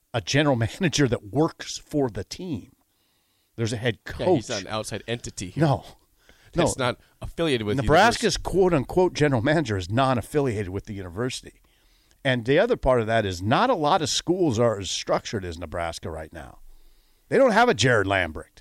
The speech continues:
Speaker 2: So Jared Lambricht, he, he can, he can go all in himself, <laughs> basically.
Speaker 1: Yeah, well,
Speaker 2: Here's the deal,
Speaker 1: it's a
Speaker 2: Scott.
Speaker 1: little tricky, though, isn't it?
Speaker 2: I've got somebody that would like to come here.
Speaker 1: Right.
Speaker 2: Because I have a deal worked for them.
Speaker 1: But I don't know if that conversation can even happen. Maybe it can. I don't know what the rule is there.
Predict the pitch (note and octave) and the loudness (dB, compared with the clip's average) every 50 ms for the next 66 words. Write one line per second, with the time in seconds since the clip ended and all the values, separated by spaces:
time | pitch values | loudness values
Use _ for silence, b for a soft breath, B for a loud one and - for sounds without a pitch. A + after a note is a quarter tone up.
0 | - - - F2+ F2+ - C3 B2 G#2+ F#2+ G2 A2 A#2+ G2 - - - _ G#2+ A2+ | -12 -10 -10 -10 -6 -4 -2 -2 -2 -2 -4 -6 -8 -8 -12 -16 -18 _ -10 -10
1 | B2+ - _ - C3 C#3+ - - - F#2+ - - - C#3+ E3+ - - C3 A2+ - | -10 -10 _ -8 -6 -6 -6 -8 -10 -12 -10 -6 -6 -6 -6 -6 -10 -8 -4 -4
2 | G2 G2 G2 G#2 G#2+ G#2+ G#2 G#2 F#2+ F#2+ - - B2+ - - - - - - - | -4 -2 -2 -2 -2 -2 -4 -4 -6 -4 -2 -2 -2 -2 -2 -4 -8 -6 -4 -4
3 | - G#2+ - - - - - _ _ - C3 - - - - F3 D#3 C#3 C3 F3 | -6 -6 -8 -12 -14 -16 -18 _ _ -14 -14 -14 -14 -12 -4 0 2 2 2 2
4 | - B B B B B B B B B - - - - - - - - - D#3+ | 0 B B B B B B B B B -16 -16 -12 -8 -8 -8 -8 -4 -2 -2
5 | E3 D3 C3+ A#2 - F#3+ F#3+ - - - - A3 F#3 G3 G#3+ G#3 G3 D#3 - - | -2 -2 -4 -6 -4 -4 -4 -4 -4 -2 0 2 4 6 6 6 4 2 2 2
6 | A#3 D4+ - - C4+ G3+ D#3+ E3+ E3+ F#3+ A#3 A3+ - F3 C#3+ A#2+ G#2 - _ _ | 2 2 2 2 2 4 6 8 8 8 6 4 2 0 0 -2 -2 -4 _ _
7 | - G#2+ G#2 F#2+ - C#3 C3 B2 - - - B2+ A2+ C3+ B2+ B2+ G#2+ G#2 G2+ - | -8 -8 -6 -2 0 2 2 2 0 -2 -6 -4 -2 -2 -2 -2 -4 -4 -6 -6
8 | G2 G#2+ A2 - - - - - - - - - - - - - - - E3+ F3 | -6 -6 -6 -8 -10 -10 -8 -6 -6 -6 -6 -6 -8 -8 -8 -6 -2 0 2 2
9 | D3 - E2+ - _ _ _ - - - F2+ F#2 F#2+ F2+ G2+ G2+ A2 - G2+ G#2+ | 2 2 -2 -8 _ _ _ -20 -16 -12 -12 -12 -10 -10 -10 -12 -10 -10 -8 -8
10 | G2 F2+ E2 F#2+ - - - - - E2 D#2+ - C#3+ C#3+ D3+ D#3 C#3+ E3+ F3+ E3+ | -8 -8 -8 -12 -14 -16 -18 -16 -16 -10 -4 0 2 2 2 2 2 2 2 2
11 | D#3+ D#3+ E3 E3+ E3 C#3+ - E3+ G3+ A3+ - - G#3+ E3+ C#3 B2+ - - B2+ A#2 | 2 2 2 2 2 2 2 0 0 0 0 0 0 0 0 0 -2 0 -2 -2
12 | G#2 - A2+ G2 - G#2+ G2+ G2 F#2+ F2 F2+ D#2+ F2 F2 E2 D#2+ D#2+ - - - | -2 -4 -8 -10 -8 -8 -8 -6 -6 -8 -8 -8 -6 -6 -6 -6 -8 -12 -18 -18
13 | - - _ _ - A#2 B2+ C#3 B2+ F#2 - - - F2+ F2 F2+ A#2 D#3+ G3 A3+ | -20 -20 _ _ -6 -4 -4 -2 -4 -6 -10 -12 -16 -14 -8 -2 0 2 2 2
14 | A3 A3 B3+ C#4+ C4+ F3+ - - A#2+ A2 A#2 A2+ G2 F2+ E2+ E2 D#2 D2 D#2 F2 | 4 4 4 6 4 4 2 0 -2 -2 -2 -2 -4 -4 -6 -8 -10 -12 -14 -12
15 | F2 D#2+ - - - | -12 -12 -12 -14 -20